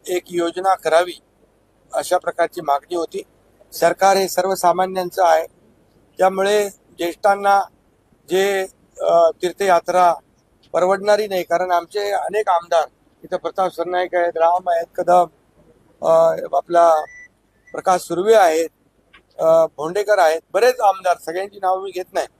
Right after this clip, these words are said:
दरवर्षी आपापल्या मतदारसंघातून, अ, या ठिकाणी, अ, तीर्थयात्रेला, अ,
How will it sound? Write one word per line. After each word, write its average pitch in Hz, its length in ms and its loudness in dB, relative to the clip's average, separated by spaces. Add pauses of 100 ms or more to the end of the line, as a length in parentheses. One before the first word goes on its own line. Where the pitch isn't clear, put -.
(400)
दरवर्षी 226 420 2
आपापल्या 208 480 2
मतदारसंघातून, 190 840 -2 (680)
अ, 170 180 2
या 185 140 0
ठिकाणी, 175 680 -4 (180)
अ, 160 100 -4 (1080)
तीर्थयात्रेला, 175 920 2 (680)
अ, 156 320 2